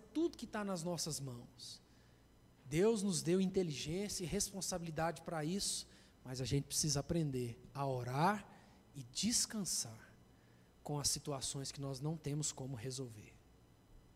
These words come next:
Tenho lidado com muitos problemas familiares na nossa igreja e tenho visto outras igrejas enfrentando muitos problemas assim. E muitas situações de família,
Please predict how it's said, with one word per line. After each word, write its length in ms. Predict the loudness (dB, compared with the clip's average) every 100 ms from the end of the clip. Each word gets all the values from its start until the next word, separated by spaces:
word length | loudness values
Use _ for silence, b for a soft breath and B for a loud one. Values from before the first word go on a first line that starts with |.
| -20 -20 -20 -20 B B B B -4
Tenho 400 | 0 2 2 0
lidado 580 | -2 -2 2 4 4 2
com 100 | -4
muitos 540 | 0 4 4 4 0 0
problemas 680 | 2 4 4 4 4 2
familiares 1080 | 0 -2 -4 -2 -4 -4 -6 -6 -4 -2 -4 -10 B B B B
na 160 | -10 -8
nossa 360 | -6 -6 -6
igreja 600 | -4 -2 0 0 0 -6 -12 -16 -20 B B B B B
e 60 | -2
tenho 220 | 0 0
visto 300 | -2 -2 0
outras 300 | 0 0 -2
igrejas 340 | 0 0 0
enfrentando 480 | -4 -4 -4 -4 -4
muitos 360 | 0 -2 -2 -6
problemas 540 | -6 -4 -4 -6 -10
assim. 320 | -8 -10 -10 -16 -20 -20 B B B B B -2
E 80 | 2
muitas 340 | 4 4 2
situações 680 | 0 0 -2 0 -2 -2 -2
de 100 | -6
família, 680 | -8 -8 -4 -2 -2 -4